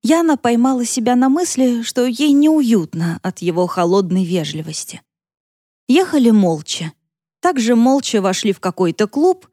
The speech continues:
и Яна сразу почувствовала себя некомфортно. Признаться, она вообще мало ходила по клубам. Обычно за компанию с кем-то из одногруппниц, но удовольствия от этих походов не получала.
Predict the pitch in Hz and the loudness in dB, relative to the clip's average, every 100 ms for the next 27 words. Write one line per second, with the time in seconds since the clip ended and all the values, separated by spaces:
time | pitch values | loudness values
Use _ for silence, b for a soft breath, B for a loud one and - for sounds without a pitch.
0 | _ _ _ 262 254 311 370 311 - 311 | _ _ _ 0 2 2 0 0 0 -2
1 | 311 240 202 185 247 226 - 208 214 208 | -2 -2 -4 -6 -8 -8 -8 -6 -4 -6
2 | 240 208 220 214 226 285 277 - 175 - | -4 -2 0 0 0 0 -2 -2 -4 -6
3 | - 151 - _ _ _ _ _ _ _ | -10 -14 -16 _ _ _ _ _ _ _
4 | _ _ _ - 214 202 247 247 - 202 | _ _ _ -4 0 2 2 0 -2 -2
5 | 190 220 214 202 226 226 - 190 190 202 | -2 0 0 2 -2 -2 -2 0 0 0
6 | 165 - 190 170 151 170 190 - 190 160 | -4 -6 -6 -6 -6 -6 -8 -4 -4 -4
7 | 135 139 143 _ _ _ _ _ - 330 | -6 -12 -16 _ _ _ _ _ -6 0
8 | 403 - 294 240 240 226 214 247 254 226 | -2 0 0 0 0 0 -2 0 2 4
9 | 196 - 208 202 190 180 185 180 190 180 | 2 0 -4 -2 -2 0 0 0 0 0
10 | 160 - 147 - - _ _ - 196 190 | -4 -4 -10 -10 -14 _ _ -4 0 0
11 | 190 190 185 320 339 - 220 202 160 - | 0 0 0 -2 -2 -4 -2 0 -2 -6
12 | 190 165 - 190 - 269 202 208 208 202 | -6 -8 -6 -6 -2 -2 -2 -2 -2 -2
13 | 190 - 165 151 147 | -4 -4 -8 -8 -12